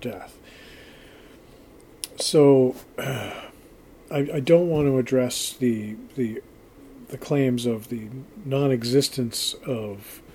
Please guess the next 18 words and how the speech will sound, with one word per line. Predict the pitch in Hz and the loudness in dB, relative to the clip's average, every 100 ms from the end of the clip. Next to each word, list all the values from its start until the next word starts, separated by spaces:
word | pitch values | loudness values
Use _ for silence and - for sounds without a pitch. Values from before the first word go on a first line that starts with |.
| - | -14
covid | - 123 113 | -2 -2 0
nineteen, | 113 110 110 127 113 107 104 | -4 -6 -4 -4 -4 -6 -8
although | 117 123 | -4 -2
that | 123 123 | 0 2
is | 131 127 | 4 2
a | 123 | -2
possibility. | 127 123 - 120 151 120 107 107 - - - - - | -6 -8 -8 -2 -2 -2 -6 -14 -18 -20 -20 -20 -10
Um, | 127 120 110 113 | -4 -4 -4 -4
we | 120 | -2
know | 120 123 | 0 0
that, | 120 - - | -2 -4 -6
that | 120 117 | -4 -4
it's | 117 | -8
been | - 123 | -4 -4
admitted | 117 131 139 135 123 | -2 0 2 2 0
that | 113 | -6
there's | 120 117 117 | -6 -6 -6
no | 117 120 117 113 | -6 -2 -2 -4